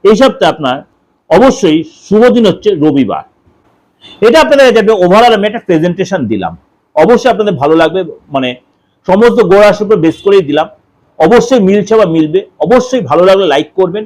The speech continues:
যোগাযোগ করতে হলে অবশ্যই বুকিং নয় ফোন করবেন, কারণ এই যে এতদিন উৎসবের সপ্তাহ গেল, সামনে আবার দুদিন চার দিন পর আবার উৎসব রয়েছে, কারণ, আহ, ছট পুজো চলছে, জগদ্ধাত্রী পুজো রয়েছে, রাস পূর্ণিমা থাকবে, নানা রকম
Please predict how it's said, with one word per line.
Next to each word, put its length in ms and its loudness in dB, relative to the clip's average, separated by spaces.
যোগাযোগ 460 2
করতে 180 -2
হলে 160 2
অবশ্যই 340 0
বুকিং 240 -6
নয় 220 0
ফোন 140 -4
করবেন, 240 -4
কারণ 160 -2
এই 160 0
যে 60 -2
এতদিন 260 -6
উৎসবের 400 -4
সপ্তাহ 380 -6
গেল, 100 -6
সামনে 280 -6
আবার 160 -2
দুদিন 280 -6
চার 140 -4
দিন 100 -18
পর 140 -4
আবার 220 -4
উৎসব 220 -12
রয়েছে, 260 -8
কারণ, 160 2
আহ, 420 2
ছট 140 -2
পুজো 180 0
চলছে, 320 -4
জগদ্ধাত্রী 680 2
পুজো 200 2
রয়েছে, 340 -2
রাস 220 -2
পূর্ণিমা 300 -6
থাকবে, 160 -2
নানা 180 0
রকম 260 -6